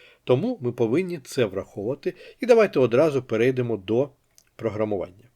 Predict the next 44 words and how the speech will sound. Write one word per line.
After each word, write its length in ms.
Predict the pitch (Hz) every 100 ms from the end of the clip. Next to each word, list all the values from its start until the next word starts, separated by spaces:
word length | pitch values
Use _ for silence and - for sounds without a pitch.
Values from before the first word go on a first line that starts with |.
| _ _ - _ _ _ 120
Е, 200 | 110 104
що 180 | -
нам 180 | 196 147
потрібно? 420 | 127 120 92 95
Нам 180 | 110 143
потрібен 440 | 123 117 113 104 101
V 220 | 117 101
S 120 | -
Codium 360 | 214 208 185 139
або 240 | 123 117
V 60 | 107
S 200 | 110 -
Code, 180 | 196 190
або 220 | 127 139
будь-люб-, 760 | 117 139 139 120 117 139 131 123
який, 460 | 117 120 - 117 101
любий 440 | 117 117 127 120 -
I 260 | 113 101
D 20 | 104
E, 260 | 104 160 - - - - 123
в 40 |
якому 360 | 123 247 226 113
ви 180 | 127
працюєте. 680 | - 113 127 - 104 80 - _ _ _ _ _ _ _
Також 320 | 127 269 220
нам 180 | 180 147
потрібен 400 | 131 160 160 135
файл 280 | - 143 147
T 160 | 131
S 220 | 117 123 -
config 300 | 107 - 104
J 120 | 101
S 200 | 107 -
O 80 | 82
N. 40 |
Якщо 340 | 98 - 175
ви 180 | 135 131
приєдналися 640 | 127 120 117 113 104 - 107
до 120 | 113
курсу, 320 | 208 202 135
то 240 | - 127
завантажити 640 | 98 117 127 127 110 98 -
цей 200 | - 113
файл 360 | - 190 220